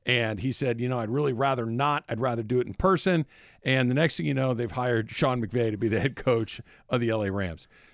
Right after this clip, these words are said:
Sean McVay was the right guy at the right time for all the re-, we don't, we don't even need to go over. He's been there six years,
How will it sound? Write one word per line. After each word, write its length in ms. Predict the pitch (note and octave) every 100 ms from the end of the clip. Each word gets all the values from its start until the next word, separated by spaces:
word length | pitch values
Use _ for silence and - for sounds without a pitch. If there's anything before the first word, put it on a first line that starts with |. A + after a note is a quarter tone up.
| _ _ _ - _ _ _
Sean 400 | - - - G3+
McVay 540 | G#3 D3+ C#3 A#2 G#2+ - _ _ _ _ -
was 200 | B2+ -
the 100 | A#2
right 280 | B2 C#3+ -
guy 220 | C#3 B2+
at 80 | B2
the 80 |
right 260 | B2 A#2 A2
time 240 | A#2 G#2+
for 160 | G2 A#2+
all 120 | A#2+
the 60 | A2+
re-, 120 | A#2+
we 100 | C3
don't, 100 | D3+
we 60 | D#3+
don't 140 | E3
even 140 | D3 C3
need 80 |
to 80 | A#2
go 260 | A#2+ A2+ A2+
over. 240 | A2 A2
He's 200 | A2 A2+
been 180 | - B2
there 160 | A#2 G2
six 300 | F3+ C#3+ C#3+
years, 420 | C3+ B2+ B2